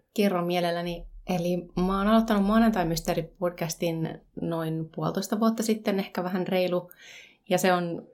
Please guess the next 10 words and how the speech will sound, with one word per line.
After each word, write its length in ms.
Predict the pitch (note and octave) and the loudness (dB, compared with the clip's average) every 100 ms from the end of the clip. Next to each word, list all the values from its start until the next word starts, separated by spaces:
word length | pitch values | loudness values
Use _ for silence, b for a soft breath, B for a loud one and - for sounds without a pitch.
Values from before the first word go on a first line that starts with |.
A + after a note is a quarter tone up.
| - | -8
viikoittain, 640 | E3+ D#3+ E3 - E3+ E3 D#3+ - | -6 -2 -4 -2 -2 -2 -4 -6
ainakin 420 | D#3+ D#3 E3 D#3+ - _ _ _ _ _ _ _ - - - - | -4 -2 -2 -6 -8 _ _ _ _ _ _ _ -18 -16 -12 0
tavoitteena 460 | E3+ F3 F#3 E3+ | 2 2 2 2
viikoittain 500 | E3+ E3+ F3+ F#3+ E3+ | 2 0 -2 0 0
julkaiseva 340 | E3+ E3+ F3 E3+ | 2 0 -2 -2
podcast. 640 | E3+ G3 - F3+ - _ _ _ _ _ _ | 0 -2 0 -2 -2 _ _ _ _ _ _
Ja 360 | G3 E3+ E3+ D#3 | -2 0 0 -2
se 200 | - F3+ | 0 0
on 360 | F#3 G3+ F#3+ F#3 - | 2 2 2 -2 0
periaatteessa 560 | G3 C4 C4+ F3+ F3+ | 0 2 2 0 -2